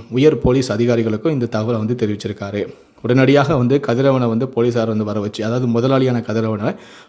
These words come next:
போலீசார்களை வர வச்சு, அவர் கொடுத்த தகவலின் அடிப்படையில அந்த பையில் இருந்த ஒரு கோடியே நாற்பத்தோரு லட்சம் மதிப்பிலான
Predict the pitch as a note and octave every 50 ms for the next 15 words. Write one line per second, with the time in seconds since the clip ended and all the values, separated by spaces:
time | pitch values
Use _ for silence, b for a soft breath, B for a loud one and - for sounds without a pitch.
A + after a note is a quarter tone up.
0 | B - C#3 D3 D#3+ D3 D3 C3+ C3 B2 A#2 G#2+ G#2 A2 A2+ A2+ G#2 A2 - A2
1 | E3 F#3+ F#3 B B B B B - A#2 C3+ C#3 C3+ - C3+ C#3+ D#3 - F#3+ D#3+
2 | - B2 A2 C3+ C3+ C3 C3 C3 A#2 A2+ A#2+ A#2 - A2 G#2+ G#2 A2+ C#3 E3+ D3
3 | A#2+ A#2 A2+ A2+ - G2+ A#2 C3 D3+ D3+ C#3 B2+ B2 A#2+ A#2 C3 C3+ A#2 A2 A#2
4 | B2 B2 C3 C3 C3+ C#3 C#3+ B2+ A2 G#2 A2 A2 B2 A#2 - B2 A#2+ A2+ A2 -
5 | - G#2+ G#2 G2+ G#2+ A2 A2 A2+ G#2+ G#2 G2+ G2+ A#2 -